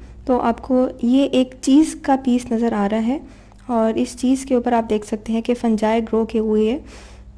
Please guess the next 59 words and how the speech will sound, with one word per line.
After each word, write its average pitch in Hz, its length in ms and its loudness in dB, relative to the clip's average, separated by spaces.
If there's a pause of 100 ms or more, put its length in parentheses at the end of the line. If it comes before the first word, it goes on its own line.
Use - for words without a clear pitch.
(400)
जब 254 160 4
भी 302 80 6
हम 320 120 2
food 277 220 2
को 302 100 2
कहते 254 220 2
हैं 403 80 2
ना 440 160 2
कि 392 60 0
food 302 240 4
गल 262 220 6
सड़ 262 280 2
गई 226 200 2
है, 220 120 2
उसके 220 220 -4
ऊपर, 233 300 0 (420)
अ, 233 60 -2
जरासीम 240 640 4
आ 226 120 2
गए 214 100 0
हैं, 214 400 -2 (280)
या 214 460 0 (380)
अक्सर 233 260 -2
हम 233 180 4
ये 233 100 2
term 226 240 2
use 220 180 0
करते 214 260 -4
हैं 220 80 -2
कि 226 100 -2
उस 220 60 -6
पर 240 160 0
काई 233 360 0
लग 220 200 0
गई 214 180 0
है, 214 140 -2
तो 220 120 -4
वो 254 140 0
basically 262 500 0
क्या 240 180 0
चीज़ 226 280 0
है? 247 200 0
वो 269 180 -2
फंजाई 208 500 2
होती 202 220 -2
है। 214 40 0
यहाँ 214 120 -2
पे 220 100 -2
आप 220 80 0
देख 208 200 -4
सकते 214 220 -2
हैं 220 160 0
green 233 260 2
green 226 240 0
आपको 220 240 -4
नज़र 214 200 0
आ 196 100 0
रही 214 100 -2
है, 320 60 -10